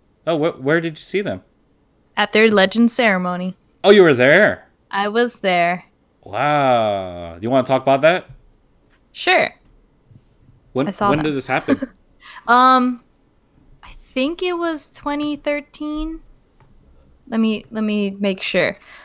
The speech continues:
Speaker 2: 'Cause, um, I watched the, the, um, Disney Legends ceremony, um,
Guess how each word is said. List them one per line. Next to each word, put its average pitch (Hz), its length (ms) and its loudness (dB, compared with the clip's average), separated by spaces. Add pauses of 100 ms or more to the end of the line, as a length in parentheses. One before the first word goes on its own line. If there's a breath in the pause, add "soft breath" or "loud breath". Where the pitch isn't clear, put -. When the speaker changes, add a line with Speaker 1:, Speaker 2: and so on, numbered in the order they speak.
(140 loud breath)
Speaker 2:
'Cause, 233 260 4
um, 214 480 4
I 220 120 2
watched 233 640 0
the, 202 720 4 (580)
the, 185 320 -2
um, 170 420 -6 (140)
Disney 208 260 -4
Legends 185 400 -4
ceremony, 170 760 -6 (640)
um, 190 540 -6